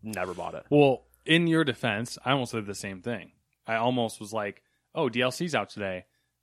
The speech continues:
Speaker 2: I should just get it and play it."
Speaker 1: Yeah.
Speaker 2: And then, like, I don't know what happened. Like, I just didn't, like, I don't know. Like, I think I, like, I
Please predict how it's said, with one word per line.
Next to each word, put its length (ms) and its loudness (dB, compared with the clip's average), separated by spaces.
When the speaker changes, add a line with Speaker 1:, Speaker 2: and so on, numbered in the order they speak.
Speaker 2:
I 120 -4
should 140 -12
just 180 -8
get 160 -2
it 60 -2
and 100 -14
play 240 -4
it." 100 -6
Speaker 1:
Yeah. 200 4
Speaker 2:
And 160 2
then, 220 2
like, 460 -2
I 60 -8
don't 80 0
know 120 0
what 120 -4
happened. 380 -4
Like, 200 -10
I 60 -8
just 220 -18
didn't, 340 -8
like, 220 -14
I 40 -12
don't 120 -14
know. 240 -10
Like, 200 -12
I 100 -4
think 260 -4
I, 80 2
like, 160 -8
I 260 -6